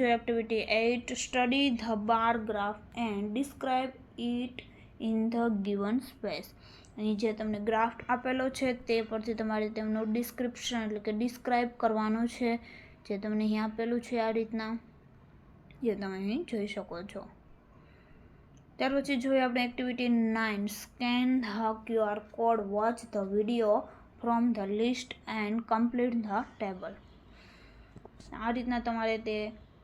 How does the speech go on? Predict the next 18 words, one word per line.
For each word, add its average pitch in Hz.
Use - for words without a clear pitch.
વીડિયો 247
જોઈને 214
ટેબલને 226
કમ્પ્લીટ 240
કરવાનું 196
છે. 202
એક્ટિવિટી 277
ટેન, 240
use 277
above 247
information 254
of 226
the 240
table 233
and 208
write 208
the 214
sentence. 190